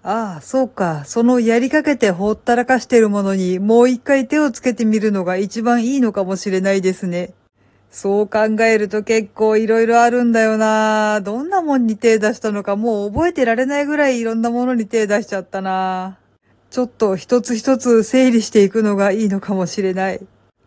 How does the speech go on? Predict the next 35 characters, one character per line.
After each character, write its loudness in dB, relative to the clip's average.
ま 0
ず -4
は -2
目 4
に 2
つ -14
く -4
と -4
こ -2
ろ -2
か 0
ら 0
や 0
っ -10
て 0
い -4
こ 0
う 0
か -8
と -6
思 -8
い -6
ま -6
す。 -12
は -6
い。 -4
と -2
い 2
う 2
わ 2
け -2
で -2
今 -4
回 -2
は、 -2